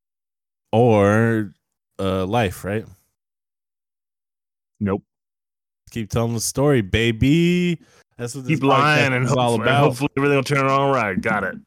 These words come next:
Speaker 1: That's what this podcast is all about. I'm out here telling my story.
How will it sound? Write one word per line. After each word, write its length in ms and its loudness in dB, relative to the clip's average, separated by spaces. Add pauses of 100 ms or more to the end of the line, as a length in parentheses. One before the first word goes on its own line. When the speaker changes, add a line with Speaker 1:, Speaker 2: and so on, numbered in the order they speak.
(280)
Speaker 1:
That's 160 -14
what 100 -8
this 160 -10
podcast 560 -6
is 120 -12
all 140 -2
about. 360 -2
I'm 140 -8
out 120 -6
here 140 -10
telling 320 -10
my 140 -14
story. 680 -10